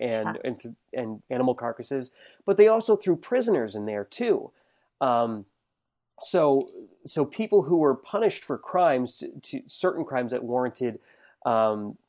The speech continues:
Speaker 1: uh, you know, a, a death penalty, that they would throw them into this fiery pit as well.
Speaker 2: So it wa-, it was a literal fiery pit.
Speaker 1: Yes, it was a very literal,
Speaker 2: Yes.
Speaker 1: not a, not a supernatural one that
Speaker 2: Yeah.
Speaker 1: was, you know,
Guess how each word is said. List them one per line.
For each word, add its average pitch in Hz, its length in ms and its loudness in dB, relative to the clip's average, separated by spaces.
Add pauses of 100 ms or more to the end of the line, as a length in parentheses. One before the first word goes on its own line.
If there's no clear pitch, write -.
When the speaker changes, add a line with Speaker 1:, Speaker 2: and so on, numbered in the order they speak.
(920)
Speaker 1:
uh, 117 160 2
you 113 160 -2
know, 117 240 -4 (300)
a, 110 440 -4
a 113 40 -2
death 147 280 2
penalty, 113 380 -2
that 113 160 -8
they 123 100 -2
would 113 140 -4
throw 175 320 4
them 139 160 2
into 127 220 -6
this 117 220 -6
fiery 113 380 -4
pit 131 220 -10
as 127 200 -16
well. 151 300 -4 (100)
Speaker 2:
So 277 260 10
it 254 100 12
wa-, 220 60 4
it - 20 12
was 254 160 12
a 240 60 12
literal 202 600 10
fiery 143 460 6
pit. 139 360 -2
Speaker 1:
Yes, 208 340 2
it 147 40 -2
was 127 160 0
a 139 100 2
very 147 320 2
literal, 139 360 4
Speaker 2:
Yes. 120 60 2
Speaker 1:
not 139 180 2
a, 120 380 -2
not 127 380 -2
a 113 240 -2
supernatural 139 920 0
one 120 220 0
that 120 100 6
Speaker 2:
Yeah. 147 180 8
Speaker 1:
was, - 200 -6 (480)
you 131 100 0
know, 113 280 2